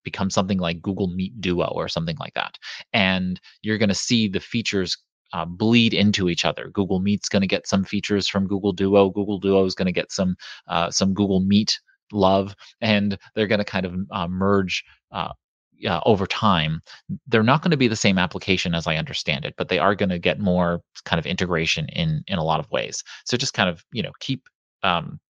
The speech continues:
you know, your wits about you, because, um, it's not you. The change is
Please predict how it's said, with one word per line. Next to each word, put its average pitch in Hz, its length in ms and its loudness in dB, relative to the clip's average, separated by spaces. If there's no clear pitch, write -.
you 104 100 -4
know, 78 120 -4
your 104 120 -2
wits 113 200 0
about 90 300 0
you, 113 100 -4
because, 87 400 -8
um, 80 300 -4
it's 107 200 -6
not 101 220 4
you. 101 280 -2
The 98 100 -4
change 90 420 0
is 87 440 -6